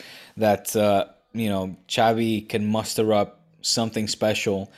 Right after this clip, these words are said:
so that these players are actually coming out with a fire lit under, underneath their asses, um, as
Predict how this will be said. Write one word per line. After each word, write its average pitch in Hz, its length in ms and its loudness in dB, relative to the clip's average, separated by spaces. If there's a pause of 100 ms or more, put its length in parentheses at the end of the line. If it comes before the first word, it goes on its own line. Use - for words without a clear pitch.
(320)
so 104 220 0
that 98 180 0
these 107 220 -2
players 104 480 0
are 101 120 0
actually 101 560 0
coming 101 440 -4
out 101 200 -2
with 101 140 -4
a 95 60 -2
fire 110 360 0
lit 107 240 0
under, 98 600 -4
underneath 101 520 -2
their 95 140 -2
asses, 98 600 -2 (420)
um, 98 880 2 (120)
as 110 340 0